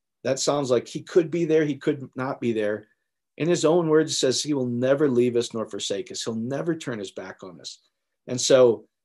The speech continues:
I, that's where I was just excited to have you guys go, "You know what? No way. This is, this is not a, uh, because we didn't vote a certain way, or because, um, you know, people,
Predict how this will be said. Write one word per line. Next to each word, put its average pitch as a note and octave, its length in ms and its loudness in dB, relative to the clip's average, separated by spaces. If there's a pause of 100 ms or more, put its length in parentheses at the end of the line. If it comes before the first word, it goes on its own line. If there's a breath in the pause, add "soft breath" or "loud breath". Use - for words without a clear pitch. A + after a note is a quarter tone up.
(280)
I, D3 220 -2
that's F3 220 2
where D3+ 100 6
I C3 60 6
was A#2 120 2
just B2+ 160 -4
excited A#2 400 0
to A2+ 80 -8
have A2 200 -4
you A#2 120 -2
guys G#2 300 0
go, G2 160 -10
"You C3 120 -6
know D#3+ 80 -4
what? D#3+ 260 -2
No D3+ 140 0
way. C3+ 240 4
This B2 220 -2
is, - 240 -8 (640)
this C3 180 -2
is E3 140 -2
not B2+ 300 0
a, F#2 220 0 (580)
uh, F2 420 -12 (400)
because B2 320 0
we D#3 80 2
didn't D3 220 0
vote C3 220 4
a B2 40 -2
certain A#2 320 0
way, A#2 160 4
or A2 140 4
because, A2+ 500 -2 (400)
um, G2 560 -10 (1120)
you A#2+ 100 -6
know, A#2 100 -6
people, C3 600 0